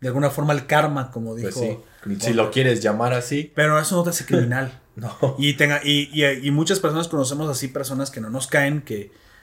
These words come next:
Speaker 1: es que es muy egoísta, es que no me hace ningún favor. Pues, pues crece, no te lo tiene que hacer.
Speaker 2: No, y además no las necesitas, no las requieres.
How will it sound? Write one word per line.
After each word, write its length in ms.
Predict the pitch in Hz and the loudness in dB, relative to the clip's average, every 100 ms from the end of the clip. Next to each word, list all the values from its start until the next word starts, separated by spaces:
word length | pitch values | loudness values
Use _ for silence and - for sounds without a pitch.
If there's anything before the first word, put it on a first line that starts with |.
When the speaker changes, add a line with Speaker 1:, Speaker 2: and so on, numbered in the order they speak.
| _ | _
Speaker 1:
es 160 | - 151 | -4 0
que 120 | 175 | 2
es 80 | 160 | 2
muy 520 | 156 156 160 156 147 127 | 4 4 4 2 0 -2
egoísta, 640 | 117 123 160 160 - 147 | -4 0 0 0 2 2
es 140 | 139 - | 2 -2
que 180 | 143 | 0
no 200 | 135 139 | 2 0
me 140 | 143 139 | 0 -2
hace 180 | 135 127 | -2 -4
ningún 280 | 117 120 | -4 -4
favor. 340 | 123 127 - - - | -2 -4 -4 -12 -20
Pues, 240 | - 123 - _ | -10 -8 -10 _
pues 120 | 131 | -8
crece, 440 | - 170 180 165 139 - - _ | -4 -2 -2 -2 -6 -14 -20 _
no 160 | 156 160 | -2 0
te 100 | 175 | 0
lo 100 | 139 | -2
tiene 240 | 156 143 | -4 -8
que 80 | 147 | -4
hacer. 220 | 131 143 - - - | -4 -4 -6 -10 -8
Speaker 2:
No, 440 | 104 107 101 101 | -6 -4 -4 -6
y 120 | 104 110 | -2 2
además 500 | 113 113 123 123 127 | 4 4 2 2 -6
no 280 | 123 127 | -2 4
las 120 | 143 139 | 4 4
necesitas, 880 | 127 131 127 131 139 135 - - | 0 -2 -4 -4 -4 -6 -8 -14
no 220 | 92 95 110 | -10 -2 2
las 160 | 123 | 2
requieres. 580 | 120 131 127 135 135 | 0 -4 -4 -4 -8